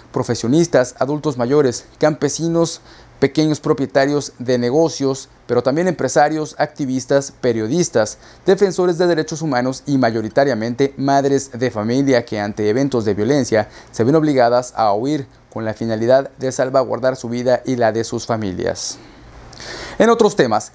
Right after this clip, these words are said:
tres integrantes de un grupo criminal presos en el penal de Chilpancingo han aportado información a la Comisión por la Verdad y la Justicia en el caso Ayotzinapa, pero no se han hecho diligencias para corroborar o desechar tales versiones.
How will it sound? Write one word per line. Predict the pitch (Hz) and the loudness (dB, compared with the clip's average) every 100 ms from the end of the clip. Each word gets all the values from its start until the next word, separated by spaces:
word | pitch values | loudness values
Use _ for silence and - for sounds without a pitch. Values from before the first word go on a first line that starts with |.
| _ | _
tres | - 240 247 | 0 2 0
integrantes | 208 180 190 190 175 | 0 0 0 -2 -2
de | |
un | 185 | -2
grupo | 180 170 | -4 -4
criminal | 165 135 123 127 | -2 -2 0 0
presos | 151 135 156 139 | 0 -4 -4 -4
en | 120 | -2
el | 110 | -2
penal | 110 117 | -2 -2
de | 120 | -2
Chilpancingo | - 120 107 104 120 127 139 | -2 0 -2 0 0 2 2
han | 120 | 0
aportado | 117 113 113 123 | -6 -4 -2 -2
información | 113 117 107 131 123 | -2 -4 -4 -4 -2
a | |
la | 107 107 | -2 -2
Comisión | 107 - 135 | -6 -4 -4
por | 131 | -2
la | 110 | -2
Verdad | 107 117 123 | 0 0 0
y | 127 | 0
la | 123 127 | -2 -2
Justicia | 123 - 139 143 135 | -6 -4 -2 -2 -2
en | 127 | -2
el | 113 113 | -4 0
caso | 117 107 | 0 0
Ayotzinapa, | 101 101 101 104 - 107 - - - - - | -4 -6 -4 -4 0 -2 -2 -18 -20 -20 -8
pero | 104 | -4
no | 107 131 147 - | 0 0 0 -6
se | - 123 | -4 2
han | 120 127 | 2 0
hecho | 127 117 | -4 -6
diligencias | 107 - 110 101 156 | -6 -6 -6 0 0
para | - 107 | 0 -2
corroborar | - 104 98 110 131 - | -2 -6 -2 0 0 -2
o | 117 | -4
desechar | 113 104 113 131 131 - - | -4 -6 -4 -2 -2 -6 -2
tales | 127 104 | 0 0
versiones. | 98 - 139 135 - | -6 0 2 2 -2